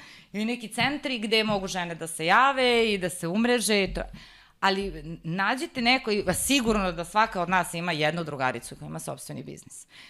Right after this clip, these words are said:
Nažalost, mi tek sad rad-, razvijamo preduzetnički duh, iako to nije popularno, taj preduzetnički duh, svi pričaju o preduzetničkom duhu.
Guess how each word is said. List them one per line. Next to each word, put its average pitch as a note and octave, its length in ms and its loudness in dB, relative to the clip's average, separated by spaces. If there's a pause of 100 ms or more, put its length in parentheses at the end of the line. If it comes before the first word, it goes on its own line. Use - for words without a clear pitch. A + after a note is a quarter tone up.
(100)
Nažalost, F3 640 2
mi G#3 200 -6
tek A3+ 200 2
sad F3 220 2
rad-, D#3 300 0
razvijamo D#3+ 500 -4
preduzetnički D#3+ 680 -10
duh, F3+ 300 -8
iako E3 300 -4
to D#3+ 200 -6
nije D#3+ 220 -6
popularno, D#3 600 -4
taj D3+ 180 -14
preduzetnički D3 840 -12
duh, C#3+ 220 -10
svi D3 220 -10
pričaju C#3+ 320 -14
o - 20 -20
preduzetničkom C#3+ 580 -10
duhu. F3 260 -10